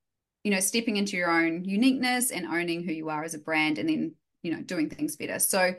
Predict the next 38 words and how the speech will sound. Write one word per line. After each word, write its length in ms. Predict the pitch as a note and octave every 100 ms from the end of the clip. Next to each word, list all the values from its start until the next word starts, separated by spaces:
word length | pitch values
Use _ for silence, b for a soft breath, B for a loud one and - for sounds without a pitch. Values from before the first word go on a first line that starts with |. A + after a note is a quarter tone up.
| B B B
you 80 | A3
know, 80 | G#3
those 220 | A3+ B3+
are 40 |
kind 220 | D4 C4 G#3+
of 220 | G3 F#3+ -
some 200 | - G3
ideas 540 | F3+ E3+ D#3+ D#3+ A3 B3+
of 200 | G3 -
the 100 | -
core 420 | G3 - E3+ F#3+ C4
things 320 | C#4+ D4 D4
you 80 | C#4
could 140 | C4+
start 300 | - C4+ C4
with. 200 | D4+ F4+ - _
And 120 | A3+
I 80 | A3+
think 400 | A3+ B3 B3 - _ _ _ -
once 240 | D4+ -
you 100 | B4+
know 220 | B3 A3
those 380 | C4 G#3+ E3 F#3
and 100 | G3
you 60 | G3+
feel 160 | G#3
quite 220 | G#3 G#3
centered 380 | - F#3 A3+ G3+
in 100 | G3
them, 400 | E3+ D#3+ D#3+ - - _ _ _
things 240 | G3 A3+ -
do 180 | F3
start 300 | F#3+ - G#3+
to 60 | -
get 120 | A#3
a 40 | A#3
bit 180 | A#3
easier, 500 | - A#3 C4 B3 B3+